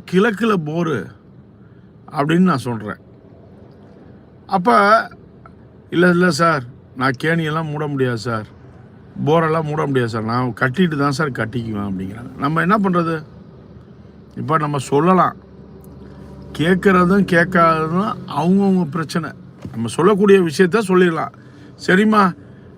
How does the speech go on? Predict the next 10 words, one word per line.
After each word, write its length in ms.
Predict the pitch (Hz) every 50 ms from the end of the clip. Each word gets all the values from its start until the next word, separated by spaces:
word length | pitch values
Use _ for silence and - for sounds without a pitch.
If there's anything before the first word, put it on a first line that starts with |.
| - - -
அப்படின்னாலும் 680 | - 120 117 120 - 175 185 180 190 196 202 226 220 180
பரவாயில்ல, 380 | 202 196 202 202 196 196 190
காம்பவுண்டே 520 | 147 - 156 170 180 185 196 208 202 190 214
போட்டு 260 | 208 190 214 190 196
கட்டக்கூடாது. 500 | 180 196 185 196 190 185 196 196 185 170
இந்த 160 | 165 160 160 135
கிணறுக்காக 480 | - 165 190 202 202 175 190 190 208 214
நீங்க 180 | 208 202 190
க-, 260 | 160 - 170 170 170
ஒரு 340 | 170 170 170 170 165 160 156